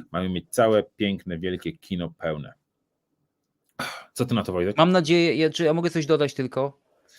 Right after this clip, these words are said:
Speaker 1: Tak.
Speaker 2: Tak. Ja jestem trochę zdziwiony i zaskoczony, bo teraz dopiero jakby mi kliknęło, że nie mam wśród prelegentów żadnych prelegentek. Em, i, i jakby tak jakoś chyba wyszło, ale mam nadzieję, że, e, to będzie tak, że tam będziemy mieli różne osoby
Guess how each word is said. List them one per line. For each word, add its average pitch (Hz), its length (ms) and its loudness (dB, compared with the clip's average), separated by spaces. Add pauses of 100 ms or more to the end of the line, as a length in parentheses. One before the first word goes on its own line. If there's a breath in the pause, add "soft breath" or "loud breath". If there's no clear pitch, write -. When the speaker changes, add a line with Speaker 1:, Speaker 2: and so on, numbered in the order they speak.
(340 soft breath)
Speaker 1:
Tak. - 260 -20 (880)
Speaker 2:
Tak. 117 280 -4 (280 soft breath)
Ja 143 140 8
jestem 156 280 2
trochę 151 260 0
zdziwiony 147 400 0
i - 20 0
zaskoczony, 143 520 -4
bo 131 100 -4
teraz 139 260 -2
dopiero 135 300 -2
jakby 127 260 0
mi 131 120 0
kliknęło, 135 480 -2
że 135 120 -2
nie 131 140 0
mam 131 120 0
wśród 127 280 -8
prelegentów 127 560 -2
żadnych 123 260 -4
prelegentek. 131 800 2 (600)
Em, 123 720 0
i, 123 380 -2
i 120 60 0
jakby 120 360 0
tak 127 180 -2
jakoś - 240 -6
chyba 127 180 -2
wyszło, 127 320 0
ale 123 120 4
mam 127 140 2
nadzieję, 123 440 -2
że, 117 380 -2 (160)
e, 117 300 -2
to 117 120 -8
będzie 120 260 -4
tak, 120 200 0
że 117 120 -8
tam 117 220 -2
będziemy 120 300 -4
mieli 123 260 -2
różne 120 260 -2
osoby 113 500 -2